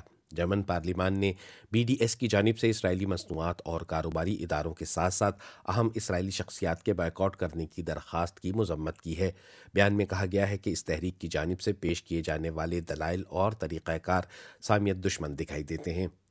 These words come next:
اس قرارداد کے مطابق بی ڈی ایس اور اس کے حامیوں کو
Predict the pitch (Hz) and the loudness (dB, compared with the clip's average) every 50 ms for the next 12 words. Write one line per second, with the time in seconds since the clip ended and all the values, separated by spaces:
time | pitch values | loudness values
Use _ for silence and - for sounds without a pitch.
0 | _ 90 90 - - - 90 87 85 85 82 87 87 90 - - 95 95 90 87 | _ -6 -6 -4 -2 -2 0 0 -2 0 0 0 0 0 0 -2 -4 -2 0 0
1 | 87 92 101 107 104 - - 87 87 80 85 85 80 87 98 101 - - 92 87 | 0 2 2 0 0 0 0 -4 -2 -2 -2 -4 -2 -2 -2 -2 -2 -4 -6 -6
2 | 82 - - 85 78 71 80 85 95 104 110 107 107 110 113 - | -6 -4 -4 -4 -4 -2 -2 0 2 2 2 2 4 2 2 2